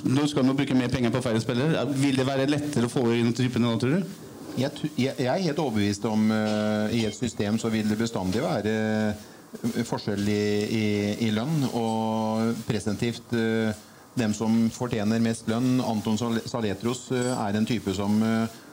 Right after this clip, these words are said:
Speaker 2: på en måte hever laget. Vi skulle erstatte han, eh, med Jeppe Andersen, og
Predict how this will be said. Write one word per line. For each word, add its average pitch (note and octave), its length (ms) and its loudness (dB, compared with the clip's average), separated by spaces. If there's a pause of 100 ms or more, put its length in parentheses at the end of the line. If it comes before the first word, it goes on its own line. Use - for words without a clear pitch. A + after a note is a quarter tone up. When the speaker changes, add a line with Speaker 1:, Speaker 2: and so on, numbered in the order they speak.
(180)
Speaker 2:
på C#3+ 120 -2
en D#3 40 0
måte A#2+ 240 -2
hever G2 320 0
laget. G2 480 0
Vi B2+ 140 2 (260)
skulle C#3 300 -2
erstatte B2+ 340 -6
han, B2 320 0
eh, B2+ 160 2
med A#2 640 2
Jeppe C3 180 -2
Andersen, B2 480 2 (420)
og C3 560 0